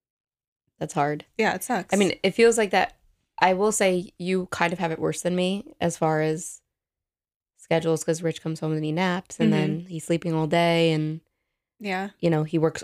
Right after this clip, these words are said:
Speaker 1: overnight, so it's not even like when he gets home
Speaker 2: Right.
Speaker 1: at, like, when Matt gets home at ten P M, I c-, at least can say hi and then go to
Speaker 2: Yeah.
Speaker 1: sleep or whatever.
Speaker 2: His schedule used to be, like, four to midnight, and that was great 'cause he, he would miss dinner, which sucked, but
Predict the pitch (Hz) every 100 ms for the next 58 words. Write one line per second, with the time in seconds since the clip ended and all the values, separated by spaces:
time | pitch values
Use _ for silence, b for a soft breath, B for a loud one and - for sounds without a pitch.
0 | - 160 156 156 160 156 - 165 151 160
1 | 156 160 151 156 156 147 151 151 156 151
2 | 147 160 151 - 160 156 156 143 156 156
3 | - 160 165 156 160 175 175 180 - 139
4 | 165 - 175 160 160 160 - - - 202
5 | 190 214 - - 135 - - - 196 -
6 | 233 233 226 214 208 208 196 190 185 -
7 | 196 196 180 175 185 202 180 175 - 180
8 | 160 190 185 196 175 180 226 247 233 220
9 | 185 185 196 - 220 220 - 180